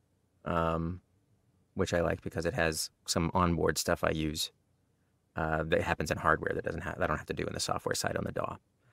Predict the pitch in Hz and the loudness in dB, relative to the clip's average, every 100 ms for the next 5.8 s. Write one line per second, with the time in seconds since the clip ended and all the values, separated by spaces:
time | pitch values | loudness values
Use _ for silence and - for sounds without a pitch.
0 | _ _ - 87 80 78 80 - _ _ | _ _ 0 4 4 4 -2 -8 _ _
1 | 143 156 147 85 - 82 - 78 - 78 | 6 10 10 8 2 2 2 0 0 2
2 | 78 - - _ _ - 85 - _ _ | 2 0 -6 _ _ 2 2 0 _ _
3 | _ _ _ - 87 107 101 92 82 76 | _ _ _ -6 -4 0 6 8 6 2
4 | 82 80 82 - - 85 85 82 82 78 | 0 2 0 0 2 2 2 -2 -2 -6
5 | - 87 78 78 76 - - | -4 -2 0 0 0 0 -4